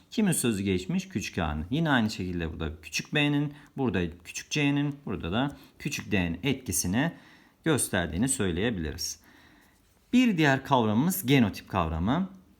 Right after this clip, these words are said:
Canlının sahip olduğu genlerin toplamıdır. Hani yukarıda bahsettiğimiz karakterler vardı ve karakterlerin açığa çıkmasını sağlayan genler vardı. İşte bu genlerin toplamına biz ne adını veriyoruz arkadaşlar? Genotip diye. Bir gen havuzu gibi ne yapabiliriz? Genotipi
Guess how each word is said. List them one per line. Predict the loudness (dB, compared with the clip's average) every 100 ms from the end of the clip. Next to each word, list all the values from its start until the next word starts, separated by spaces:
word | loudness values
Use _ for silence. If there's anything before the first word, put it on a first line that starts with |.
| _ _ _ _ -20 -4
Canlının | 2 4 4 0
sahip | 0 0 0 0
olduğu | 0 2 0
genlerin | 2 2 2 0 -2
toplamıdır. | -2 -2 0 0 0 -4 -8
Hani | -6 -4
yukarıda | -4 0 0 0 0
bahsettiğimiz | 2 0 0 -4 -2 -2 0 0 -4
karakterler | 0 0 0 0 0 0 -2
vardı | -2 -2 -2 -2
ve | -2
karakterlerin | 0 0 0 0 2 2
açığa | 0 -2 -2
çıkmasını | -2 -4 -2 -2 -2
sağlayan | 0 0 0 0
genler | 2 4 4 2
vardı. | -2 -4 -6 -10 -16 -14 -12
İşte | -2 0
bu | 0 2
genlerin | 4 4 2 2 0 -2 0
toplamına | 0 0 0 2 2 0 0 0 0 0 -2
biz | 0
ne | 2
adını | 2 0 -2 -4
veriyoruz | -2 -4
arkadaşlar? | -4 -6 -8 -8 -6 -4 -2
Genotip | 0 0 0 -6
diye. | -8 -6
Bir | -6 2
gen | 4 4 0
havuzu | 2 0 0 -4
gibi | -2 0 2
ne |
yapabiliriz? | 2 0 -6 -4 0
Genotipi | 2 2 0 -4 0 2